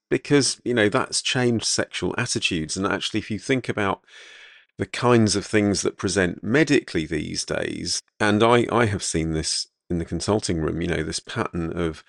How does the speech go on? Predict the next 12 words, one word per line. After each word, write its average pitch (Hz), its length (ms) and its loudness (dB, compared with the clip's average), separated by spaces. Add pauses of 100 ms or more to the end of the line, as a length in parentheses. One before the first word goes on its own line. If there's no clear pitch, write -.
(440)
young 92 480 0
men 85 340 2
with 78 380 -2
erectile 85 500 -2
dysfunction. 80 720 -6 (720)
And, 107 200 2
you 110 60 4
know, 85 160 4
on, 90 200 2
on 85 260 -6 (180)
deeper 92 300 -4
questioning, 85 760 -2